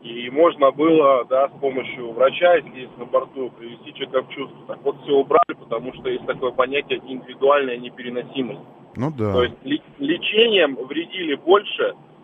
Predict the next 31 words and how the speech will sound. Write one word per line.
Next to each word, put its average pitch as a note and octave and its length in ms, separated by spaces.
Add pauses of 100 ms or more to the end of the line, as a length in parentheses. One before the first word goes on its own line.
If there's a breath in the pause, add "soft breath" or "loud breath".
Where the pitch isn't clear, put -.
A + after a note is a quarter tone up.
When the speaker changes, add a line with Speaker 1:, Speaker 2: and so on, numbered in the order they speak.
(160)
Speaker 1:
чем C#3+ 200
на C#3 100
самом D#3+ 400
деле. C#3 260
Поэтому C3 600
все E3 160
авиакомпании, C#3 760
в - 120
том B2 180
числе F#2+ 340
и - 20
Speaker 2:
Мгм. B2 60
Speaker 1:
наша A#2+ 220
российская, A#2+ 580
приняли B2+ 420
решение, C3+ 580 (140)
что A2+ 280 (320)
совершать C#3+ 600
вынужденную B2 580
посадку, C#3 640
это, A#2 160
во-первых, B2 580
гораздо B2 460
безопаснее C3 680
для A2+ 140
больного, A#2 560 (240)
Speaker 2:
Мгм. G2 120
Мгм. G2+ 220
Speaker 1:
и B2 60
это D#3 200
быстрее. D3 680